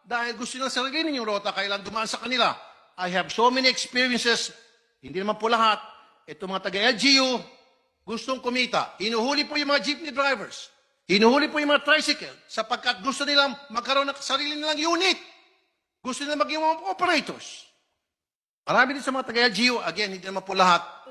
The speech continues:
na mga loko-loko, unfortunately.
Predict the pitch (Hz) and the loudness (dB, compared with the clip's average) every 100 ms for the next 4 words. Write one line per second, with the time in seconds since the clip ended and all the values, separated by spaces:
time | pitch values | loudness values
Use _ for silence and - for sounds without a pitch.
0 | - - 139 165 170 165 156 - - _ | -20 -20 -10 0 2 4 2 -4 -20 _
1 | _ _ _ 135 139 135 131 - 113 113 | _ _ _ -12 -8 -8 -10 -8 -8 -4
2 | 123 117 - - - - 117 104 120 113 | 2 4 2 -6 -16 -2 0 2 0 2
3 | 113 110 113 104 | -2 -4 -2 -4